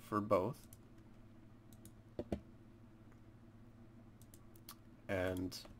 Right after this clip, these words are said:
for this spawn point, click on it, hit F four, that brings up the properties. This thing here,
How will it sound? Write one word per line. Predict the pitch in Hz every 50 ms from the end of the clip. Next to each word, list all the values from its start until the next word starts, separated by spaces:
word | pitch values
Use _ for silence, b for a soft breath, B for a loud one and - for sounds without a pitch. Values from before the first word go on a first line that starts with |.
| - - - - - - - - - - -
for | - - 98 95 90
this | 85 92 90 -
spawn | - - - - - 160 190 214 220 -
point, | - - - 101 107 156 233 - - - - - - - - - - - - - -
click | - - 151 - -
on | 185 175 165
it, | 165 180 - - - -
hit | - 139 151 - -
F | - - -
four, | - - - 107 101 104 113 127
that | 120 110 - - -
brings | 107 107 107 104 113
up | 117 - -
the | 113
properties. | - - 113 104 95 - - 92 95 92 98 - - - B B B B B B B B B B B B
This | 117 117 - -
thing | - 131 127 127 127
here, | 117 120 113 107 104 104 101 101